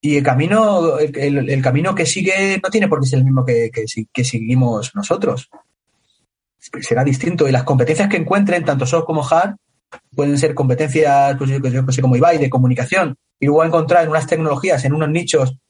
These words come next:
pues ha encontrado una manera diferente de comunicar lo mismo a través de otros canales y con un estilo mucho más fresco, y ha encontrado un espacio para su marca, súper reconocido. Pues, eh, igual tienen que hacer los que vienen.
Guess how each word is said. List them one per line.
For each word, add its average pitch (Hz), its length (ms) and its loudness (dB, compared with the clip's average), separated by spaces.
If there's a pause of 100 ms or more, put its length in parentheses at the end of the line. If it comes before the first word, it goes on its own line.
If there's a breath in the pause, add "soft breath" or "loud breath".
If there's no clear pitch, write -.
(120)
pues 131 140 -2
ha 151 40 0
encontrado 160 220 2
una 160 120 2
manera 170 160 4
diferente 170 480 2
de 156 80 6
comunicar 160 520 0
lo 160 120 -2
mismo 202 480 -2 (1400)
a 139 140 2
través 151 200 4
de 175 40 2
otros 175 160 0
canales 185 400 0
y 139 40 -2
con 143 120 0
un 175 140 0
estilo 185 340 0
mucho 170 220 -2
más 156 160 0
fresco, 208 520 -2 (500)
y 131 60 -2
ha 156 40 0
encontrado 196 320 0
un 139 40 -2
espacio 127 680 -2
para 127 160 -2
su 131 100 -2
marca, 156 420 -2 (680)
súper 147 320 -2
reconocido. 139 720 -2 (600)
Pues, 135 280 0
eh, 127 600 0 (680)
igual 127 280 2
tienen 202 180 2
que 165 60 0
hacer 139 180 0
los 131 120 0
que 123 100 -2
vienen. 143 400 -2